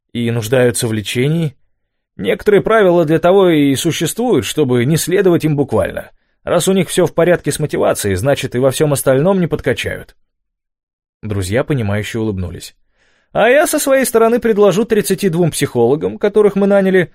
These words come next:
составить нам компанию», прибавил Адриан Вейс.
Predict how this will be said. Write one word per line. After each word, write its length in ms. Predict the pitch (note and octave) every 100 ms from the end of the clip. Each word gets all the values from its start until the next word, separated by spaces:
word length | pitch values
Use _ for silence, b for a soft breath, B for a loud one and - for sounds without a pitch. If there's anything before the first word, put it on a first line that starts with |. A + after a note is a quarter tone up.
| _ _
составить 560 | - A#2+ F3 A#3 C4+
нам 160 | B3+ B3+
компанию», 600 | B3+ B3 E4 D#3 F2 - _ _
прибавил 480 | - G2 G2 F2+ F#2
Адриан 340 | F#2 F2 E2+ E2+
Вейс. 340 | F2 -